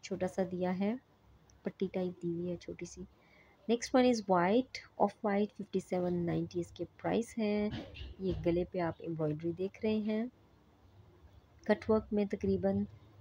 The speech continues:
embroidery है। और ये इसका शिफॉन का दुपट्टा है। इसमें second color जो है, पहले वाला off white है, ये थोड़ा सा उससे dark है। ये देखिए, इसके दुपट्टे पे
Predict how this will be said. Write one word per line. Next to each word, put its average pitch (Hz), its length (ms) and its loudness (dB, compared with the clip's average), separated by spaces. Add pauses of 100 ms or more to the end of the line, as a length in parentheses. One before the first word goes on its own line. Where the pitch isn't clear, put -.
(160)
embroidery 185 600 -2
है। 214 280 -2
और 190 280 -2
ये 185 180 -2
इसका 175 280 -4
शिफॉन 175 520 -6
का 175 200 -6
दुपट्टा 170 500 -6
है। 208 300 -2
इसमें 190 340 -4
second - 380 -2
color 226 280 2
जो 214 140 2
है, 214 220 2 (540)
पहले 208 240 2
वाला 214 220 2 (260)
off 185 260 2
white 226 240 -2
है, 214 140 2
ये 202 140 2
थोड़ा 202 320 -2
सा 208 160 -4
उससे 196 200 -4
dark 165 360 -2 (120)
है। 226 200 -2 (2250)
ये 190 120 4
देखिए, 170 320 -2
इसके - 240 -4
दुपट्टे 190 460 -2
पे 202 340 -2